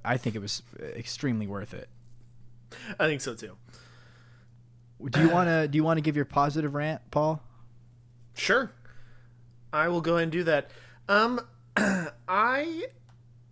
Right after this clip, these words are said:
Speaker 2: this is going to sound incredibly random, but stick with me. I recently gave more significant thought to what an, an, an, uh, aquifer is,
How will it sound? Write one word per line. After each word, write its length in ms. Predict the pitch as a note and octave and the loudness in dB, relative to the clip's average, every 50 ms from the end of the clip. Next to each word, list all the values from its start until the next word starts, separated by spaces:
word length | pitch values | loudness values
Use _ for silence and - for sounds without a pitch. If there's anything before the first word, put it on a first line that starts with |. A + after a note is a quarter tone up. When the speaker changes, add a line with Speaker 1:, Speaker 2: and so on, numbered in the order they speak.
| - - | -20 -18
Speaker 2:
this 360 | - F3+ E3+ - B3 B3 - | -16 -10 -6 -4 -4 -2 -2
is 100 | E4+ A3 | -2 -4
going 260 | F#3+ G#3 G3+ A3 A#3 A3 | -2 0 0 2 2 2
to 60 | G#3 | 2
sound 340 | G3 - - F#3 F3 E3+ E3 | 0 2 2 2 0 0 -2
incredibly 680 | D3+ D#3 D3 - - - F3 D#3+ E3 F3+ F#3 F3+ F3 E3+ | -4 -8 -8 -8 -6 -2 0 0 0 0 0 -2 -2 -2
random, 400 | D3 D3+ D3 D3 D3+ E3 F3 E3 | -2 -2 -2 -2 -2 -4 -6 -6
but 120 | C3+ - | -6 -6
stick 320 | - - - - E3+ - - | -6 -6 -4 -6 -8 -8 -8
with 200 | D#3 E3 E3 F3+ | -8 -8 -8 -8
me. 300 | F3+ F#3 F#3 G3 G3+ - - - - - - - - - - - - - - - - - - - - - - - - - - - - - - - - - - - | -8 -8 -8 -8 -8 -8 -10 -10 -12 -12 -14 -14 -14 -16 -20 -20 -20 -20 -20 -20 -20 -20 -20 -20 -20 -20 -20 -20 -20 -20 -20 -20 -20 -20 -20 -20 -20 -20 -6 2
I 160 | - G#3+ B3 B3+ | 6 6 6 6
recently 640 | A3+ G#3+ G#3 B3 D4 D4 - - D4+ - C4+ B3+ A3 | 4 2 0 0 0 0 -2 -4 -4 -6 -6 -6 -4
gave 560 | F3 D#3+ F3+ F3 F#3 G3+ G#3 G3+ F#3+ F#3 - | -2 0 2 2 2 0 -2 -4 -8 -10 -8
more 320 | E3 E3 D#3+ D3+ E3 F3 | -6 -4 -4 -2 -2 -2
significant 840 | F3+ - - - D#3 C3+ D3+ C#3+ D3 D3+ - - - F#3+ F3 - - | -2 -2 -2 -2 -4 -4 -4 -4 -4 -6 -6 -8 -10 -10 -10 -10 -12
thought 600 | - - - - E3+ D#3 C#3 D3 E3+ F3 - - - - - | -16 -18 -14 -8 -6 -4 -4 -4 -4 -6 -10 -16 -16 -14 -12
to 140 | - - | -10 -10
what 280 | C#3+ B2 B2 C3+ - - | -6 -4 -2 -2 -2 -2
an, 120 | C#3 B2 - - - - - - - - - - | -6 -10 -14 -18 -20 -20 -20 -20 -20 -20 -14 -10
an, 160 | - D3+ B2 A#2+ - - - - - - | -8 -8 -6 -8 -10 -16 -20 -20 -14 -10
an, 260 | C3 - B2 B2 A#2+ A2+ - | -8 -8 -6 -8 -10 -8 -6
uh, 260 | B2+ A#2 G#2+ G2+ G2 - - | -4 -2 -2 -2 -4 -4 -2
aquifer 760 | B2 B2 C#3 - - - F#3 F3+ - - G#3 G3 G3+ G3+ G3+ | 0 0 0 -2 -4 -6 -6 -6 -4 -2 0 0 2 2 2
is, 340 | G#3+ A#3 A3+ - - - | 0 0 -2 -4 -6 -6